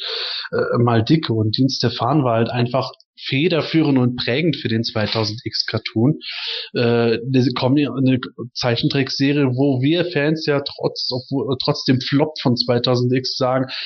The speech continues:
also es ist schade, dass die nicht fortgesetzt wurde. Nach den, sagen wir mal, eineinhalb Staffeln eigentlich nur. Ja, aber wie gesagt, wir nehmen das zum Anlass, heute über eine Cartoon-Folge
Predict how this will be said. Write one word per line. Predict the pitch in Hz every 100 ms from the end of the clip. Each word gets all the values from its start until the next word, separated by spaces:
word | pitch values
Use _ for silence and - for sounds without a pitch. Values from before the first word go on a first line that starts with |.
| -
also | 123 120
es | -
ist |
schade, | 143 131 131
dass | 127 123
die | - 139
nicht | 139 147 -
fortgesetzt | 151 156 - 110 110 - -
wurde. | 107 101 104 123 120 - - - - -
Nach | 120 117 117
den, | - 120 117 113
sagen | 113 113
wir | 110
mal, | 110 113
eineinhalb | 123 131 127 110 127 165
Staffeln | - - 101 120 107
eigentlich | 98 101 104 - 107 - 107
nur. | 104 147 - - - - - - - - - _ _ -
Ja, | 143 127 - - _
aber | - 131 143 151 147 143 - _
wie | 123
gesagt, | 127 123 131 135
wir | 135 127
nehmen | 139 139
das | 123 143 -
zum | 151 139
Anlass, | 117 147 156 -
heute | 120 139 - 165
über | 160 151 165 156 -
eine | 131 151 147 139 - _ _ _ -
Cartoon-Folge | - 135 - 160 185 - 117 135 175 170